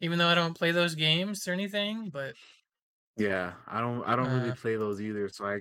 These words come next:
Speaker 2: I, I can't say that I would really like to see one of that 'cause I just don't know much about it. But, um, I, yeah, I'm, I'm thinking now, like, like, what, what are we missing? Like, like, I, I haven't played this game yet, and I, I hope to play it at some point this year,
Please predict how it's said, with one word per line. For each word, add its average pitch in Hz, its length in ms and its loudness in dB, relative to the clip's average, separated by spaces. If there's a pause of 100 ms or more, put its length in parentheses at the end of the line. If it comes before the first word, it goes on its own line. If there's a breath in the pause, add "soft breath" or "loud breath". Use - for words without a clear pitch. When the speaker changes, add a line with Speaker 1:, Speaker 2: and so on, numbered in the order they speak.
Speaker 2:
I, 101 140 -6 (100)
I 101 80 -8
can't 117 220 -6
say 117 140 -4
that 98 120 -2
I 92 140 -2
would 127 140 0
really 131 280 0
like 131 100 -8
to - 40 -20
see 135 200 -10
one 135 180 -8
of 135 80 -4
that 135 200 -8
'cause 107 140 -14
I 101 80 -6
just 101 180 -10
don't 98 160 -6
know 90 100 -8
much 90 260 -10
about 92 240 -6
it. 95 100 -8 (1120)
But, 101 220 0
um, 92 720 -2
I, - 80 -12 (160)
yeah, 165 140 -6
I'm, 170 240 -6
I'm 175 160 -8
thinking 180 400 0
now, 87 220 -4
like, 82 300 -10
like, 92 120 -18 (140)
what, 143 100 -10 (120)
what 131 180 -4
are 170 60 -6
we 170 160 -2
missing? 123 540 -8
Like, 85 300 -14 (880)
like, 117 280 2
I, 131 120 2
I 131 140 6
haven't 175 200 2
played 170 300 6
this 139 140 -4
game 117 300 0
yet, 113 180 0
and 110 100 -4
I, 110 180 0 (160)
I 107 60 -6
hope 135 240 -2
to 120 100 -16
play 120 300 -2
it 110 160 -4 (1040)
at 107 120 -10
some 139 160 -4
point 135 220 -6
this 101 220 -10
year, - 80 -20